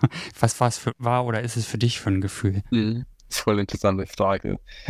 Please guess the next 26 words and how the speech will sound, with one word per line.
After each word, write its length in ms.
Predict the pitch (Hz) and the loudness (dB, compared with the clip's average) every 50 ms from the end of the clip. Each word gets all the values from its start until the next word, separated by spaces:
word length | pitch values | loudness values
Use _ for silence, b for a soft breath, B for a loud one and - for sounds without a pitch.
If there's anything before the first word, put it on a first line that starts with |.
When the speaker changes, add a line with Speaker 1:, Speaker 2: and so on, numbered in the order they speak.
| 143 131 - - - - - - - | 2 2 0 -6 -10 0 2 2 4
Speaker 2:
Also 160 | 113 113 107 104 | 4 2 2 2
es 60 | 101 | 2
hat 180 | 110 113 110 110 | 2 2 2 2
sich 120 | 110 101 | 0 2
ja, 240 | 113 101 95 - - - | 2 2 2 0 -2 0
hat 140 | - 113 104 | 0 2 2
ja 80 | 110 | 4
so 140 | 104 104 104 | 2 4 2
angefangen, 500 | 98 104 107 107 107 - - 104 101 95 | 2 2 2 0 0 0 0 2 2 2
eben, 140 | - 95 98 | 2 2 2
dass 180 | 98 95 - - | 2 2 0 -4
ich 120 | - - | -10 -2
die 260 | - 123 123 123 120 - - - | 0 2 2 2 0 -4 -8 -2
Diät 420 | - 110 107 104 110 120 120 - - | 0 2 2 4 2 2 0 0 0
gemacht 460 | - 101 95 95 - - - - - | 0 2 2 2 0 -2 -10 -4 -2
habe 580 | 98 95 95 98 98 101 107 113 117 120 131 - - - - | 0 2 2 2 2 0 2 2 2 0 -2 -6 -10 -6 0
damals 640 | - 107 104 101 101 104 104 104 107 107 - - - - - | 0 2 2 2 2 2 2 2 0 -2 -4 -8 -12 -8 -4
und 480 | - 95 95 95 95 95 95 95 95 - - - - - - | 0 2 2 4 4 4 2 0 0 -2 -6 -10 -12 -6 2
das 140 | - 107 - | 2 2 2
dann 180 | - 104 101 98 | 4 2 2 2
eigentlich 320 | 98 98 98 98 - - | 2 2 2 2 2 2
relativ 420 | 101 101 101 101 - - - 104 | 2 2 2 0 -2 -4 -6 -6
schnell 220 | - - 107 104 104 | -2 0 2 2 2
in 80 | 104 | 2
so 80 | 101 104 | 2 2
eine 300 | 101 101 98 98 98 | 2 2 2 0 -2